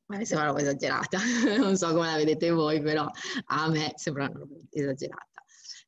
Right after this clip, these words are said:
<laughs> E quindi, aspetta che non vedo, non vi vedo più, vedo che scrivete ma non le, non mi arrivano più i vostri commenti. E, e quindi ho detto: "Beh, siamo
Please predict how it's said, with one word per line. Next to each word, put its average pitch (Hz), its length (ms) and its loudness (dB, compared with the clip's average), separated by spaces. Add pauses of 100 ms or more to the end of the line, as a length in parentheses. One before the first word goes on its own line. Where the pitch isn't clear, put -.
<laughs> - 180 -4
E 170 220 0
quindi, 151 580 0
aspetta 247 280 -6
che - 100 -4
non 151 140 -2
vedo, 160 320 -2 (120)
non 165 220 -6
vi 175 100 -8
vedo 226 240 -2
più, 208 380 -10
vedo 190 400 -4
che 202 100 -8
scrivete 262 360 -4
ma 233 80 -10
non 165 160 -8
le, - 300 -16 (300)
non 208 140 -10
mi 208 100 -10
arrivano 214 340 -6
più - 220 -10 (920)
i - 120 -12
vostri - 340 -14
commenti. - 880 -12 (920)
E, 226 720 2 (240)
e - 120 -10
quindi 185 1000 6
ho - 240 -10
detto: 214 220 -2
"Beh, 202 140 -4
siamo 233 340 0